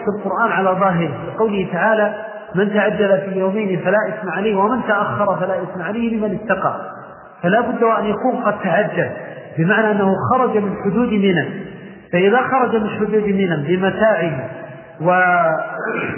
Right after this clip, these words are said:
ورحله وأدركه المغيب وهو خارج حدود منى ولو بخطوة واحدة فقد تعجل حقيقة، وحينئذ يسقط عنه المبيت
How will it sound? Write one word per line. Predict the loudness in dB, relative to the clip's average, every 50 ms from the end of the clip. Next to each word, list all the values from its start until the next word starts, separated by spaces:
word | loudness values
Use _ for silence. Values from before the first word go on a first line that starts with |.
| -10 -12 -14 -16 -16 -18 -20 -20 -10 0
ورحله | 2 2 2 2 0 -2 -2 0 0 -2 -2 -4 -6 -10 -12 -14 -14 -16 -16 -18 -18 -6 0
وأدركه | 2 4 4 4 4 4 2 2 0 -4 -6 -8 -8 -8 -10 -6 -4 0 2 2 2 2 2 2 2
المغيب | 2 2 2 2 2 2 2 2 0 -2 -4 -4
وهو | -4 -4 -4 -4
خارج | 0 2 2 2 2
حدود | 0 -4 -6 -4 -2 -2 0 0
منى | 0 0 0 0
ولو | 2 2 2 2 2
بخطوة | 2 2 0 0 -2 0 0 -2 -2 -2 -2 0
واحدة | 2 2 2 2 0 0 0 0 -2 -4 -8 -10 -12 -10 -4 -4
فقد | -2 0 0 -2 0
تعجل | 0 0 0 0 0 -2 -2 -2 -2
حقيقة، | -2 -4 -4 -2 -2 -2 0 2 2
وحينئذ | 0 0 0 -2 -2 0 0 0 0 0 0
يسقط | 0 0 -2 -2 -6 -6 -2 0
عنه | 0 0 0 0
المبيت | -2 -2 -2 -2 -2 -4 -4